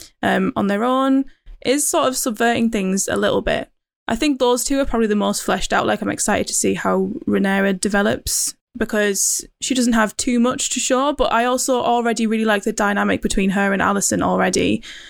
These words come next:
And Alicent has this quite sort of nervous disposition. You see her sort of picking at her fingers. You're thinking, "Oh, there's, like, what's going on with her? There's obviously more under the surface than we're seeing." So I agree. I think they're sort of, um,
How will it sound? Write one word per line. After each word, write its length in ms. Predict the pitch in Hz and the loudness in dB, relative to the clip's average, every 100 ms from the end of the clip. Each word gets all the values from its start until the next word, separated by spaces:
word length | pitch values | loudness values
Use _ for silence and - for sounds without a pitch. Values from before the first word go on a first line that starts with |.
| - | -8
And 420 | - 190 190 190 - | -2 2 2 0 -2
Alicent 340 | 220 196 190 202 | -2 0 0 -2
has 140 | 202 | 0
this 140 | 196 196 | 0 -2
quite 240 | - 214 | -2 -4
sort 240 | - 202 190 | -2 0 0
of 140 | 185 | -2
nervous 480 | - 208 202 196 190 | -2 0 2 0 0
disposition. 800 | - - 196 190 - 190 185 185 - _ | -2 -2 -2 -2 0 2 2 0 -4 _
You 80 | 220 | -2
see 140 | 208 | 0
her 60 | 202 | 0
sort 180 | - 202 | 0 0
of 60 | - | 0
picking 240 | 208 - | 0 0
at 80 | 208 | -2
her 60 | 208 | 0
fingers. 520 | - 196 190 190 190 | 0 0 2 2 2
You're 80 | 196 | 0
thinking, 320 | 196 196 185 | 0 0 2
"Oh, 160 | 180 | 0
there's, 280 | 180 196 - - - _ - | 0 -2 -2 -8 -18 _ -6
like, 180 | 226 202 | -4 0
what's 200 | 233 226 | 0 0
going 160 | 233 208 | 0 0
on 120 | 208 | 2
with 140 | 196 | 2
her? 180 | - 208 | 2 2
There's 160 | 190 190 | 2 0
obviously 300 | 202 208 202 | 0 0 2
more 240 | 196 185 | 2 2
under 160 | 196 190 | 0 0
the 80 | - | 0
surface 400 | 214 202 - - | 0 0 -2 -2
than 100 | 190 | 0
we're 60 | |
seeing." 340 | 190 214 190 196 | 0 0 0 -2
So 200 | - 208 | -2 0
I 140 | 214 | 0
agree. 340 | 220 208 208 185 | 0 0 0 0
I 40 | |
think 320 | - 233 226 - _ _ _ _ - | 0 0 0 -6 _ _ _ _ -4
they're 100 | 208 | -2
sort 240 | 226 - | 0 0
of, 200 | 190 - _ | -2 -8 _
um, 500 | 202 190 185 190 - | 0 2 2 0 -4